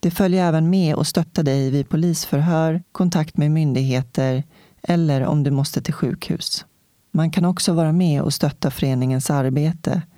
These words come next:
genom att bli stödmedlem. All information finns på inte din hora punkt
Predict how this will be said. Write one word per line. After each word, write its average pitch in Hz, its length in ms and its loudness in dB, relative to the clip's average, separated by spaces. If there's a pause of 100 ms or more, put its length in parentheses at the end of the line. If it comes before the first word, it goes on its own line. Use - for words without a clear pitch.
(340)
genom 175 320 2
att 175 200 -4
bli 127 220 0
stödmedlem. 131 960 0 (400)
All 175 240 0
information 165 760 0
finns 139 360 0
på 139 220 -2
inte 151 320 0
din 139 200 0
hora 139 500 0
punkt 135 340 -2